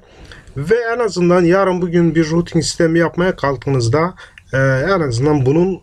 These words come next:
nasıl bir yolla yapıldığını öğreneceksiniz. Şimdi çok basit iki tane metodumuz var. Şimdi bir class yazalım. Hatta bunu, e, ilk önce arkadaşlar, e,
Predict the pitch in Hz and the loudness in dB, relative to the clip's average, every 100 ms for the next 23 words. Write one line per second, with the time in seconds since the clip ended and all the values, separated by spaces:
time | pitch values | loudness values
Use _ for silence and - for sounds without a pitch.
0 | - 143 185 170 139 151 160 165 147 143 | -6 0 0 -2 -6 -2 2 2 2 -2
1 | 143 - 120 131 175 185 170 160 151 147 | -4 -4 -2 0 0 0 0 0 0 -2
2 | 113 135 113 - 202 175 - 208 - 170 | -2 -2 -4 -2 -4 -4 -2 -2 -2 -2
3 | - 180 185 175 - 165 165 175 151 151 | -4 -6 -8 -8 -2 0 0 0 -2 -4
4 | 160 143 107 127 175 - - - - - | -2 0 0 -2 -4 -16 -20 -20 -20 -20
5 | - - 254 202 240 247 277 254 180 139 | -12 -6 -6 -4 -6 -2 -2 0 0 0
6 | 123 147 202 - - - _ _ _ _ | 0 0 -2 -8 -18 -20 _ _ _ _
7 | _ _ - - - 170 208 202 220 233 | _ _ -18 -10 -4 -2 0 0 0 2
8 | 220 - 175 170 170 170 170 - 202 226 | 2 0 0 2 4 4 2 -2 -4 0
9 | 202 196 170 - 131 110 180 202 - 151 | 2 2 0 0 -2 0 0 -2 -4 0
10 | 147 143 143 139 131 127 123 | 2 4 4 4 4 2 0